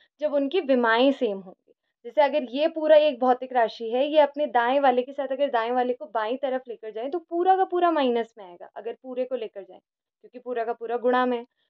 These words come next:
तो वो दोनों के दोनों पी और जो दाईं तरफ से बाईं तरफ आएगा वो माइनस में हो जाएंगे, यानी कि वो अगर घटाए जा रहे होंगे तो ऐसा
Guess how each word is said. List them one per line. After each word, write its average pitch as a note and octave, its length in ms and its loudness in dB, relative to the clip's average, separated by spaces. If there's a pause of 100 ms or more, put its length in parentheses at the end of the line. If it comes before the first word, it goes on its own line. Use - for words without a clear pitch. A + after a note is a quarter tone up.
(160)
तो F4 80 -8
वो E4+ 240 2
दोनों D#4+ 340 4
के D#4 100 0
दोनों C4 260 4
पी D4+ 460 -6
और C#4 240 -8
जो D4+ 180 -4 (220)
दाईं A#3+ 280 -4
तरफ C#4 220 0
से D4+ 140 -14
बाईं A#3 240 -2
तरफ C4 260 -10
आएगा A#3+ 240 -2
वो D#4 140 -2
माइनस D4 500 4
में A3 80 -12
हो G3 80 -10
जाएंगे, - 400 -20
यानी A#3 160 -10
कि C#4 100 -16
वो B3+ 120 2
अगर D4 260 4
घटाए A#3+ 380 -6
जा C4 160 0
रहे A#3+ 140 4
होंगे A#3+ 280 -2 (400)
तो D#4 60 -2
ऐसा D4 220 4